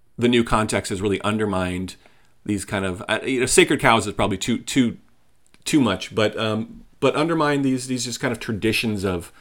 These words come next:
of teaching and, and the relationship between, between,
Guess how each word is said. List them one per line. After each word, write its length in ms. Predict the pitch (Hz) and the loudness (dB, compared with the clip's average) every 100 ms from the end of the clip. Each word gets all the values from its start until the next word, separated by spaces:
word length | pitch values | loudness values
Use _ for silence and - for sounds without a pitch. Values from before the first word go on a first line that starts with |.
| - - - - | -20 -20 -10 -2
of 220 | 101 - | -2 0
teaching 420 | - 117 - 101 | 0 2 0 -2
and, 220 | 92 92 | -2 -4
and 360 | - 104 98 - | -2 -2 -2 0
the 80 | 113 | 0
relationship 420 | 104 113 113 - | 4 2 0 -6
between, 400 | - 113 98 90 _ _ | -6 -2 -2 -4 _ _
between, 480 | 95 - 104 92 90 | -8 -2 -2 -2 -6